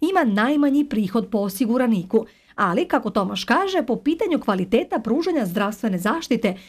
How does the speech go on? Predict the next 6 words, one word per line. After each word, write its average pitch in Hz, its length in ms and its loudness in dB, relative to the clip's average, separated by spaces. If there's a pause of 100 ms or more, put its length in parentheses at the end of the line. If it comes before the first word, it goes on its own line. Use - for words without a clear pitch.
(140)
ni 233 220 4
u 196 80 0
jednom 285 420 0
segmentu 202 680 0
ne 185 260 0
zaostajemo. 185 800 0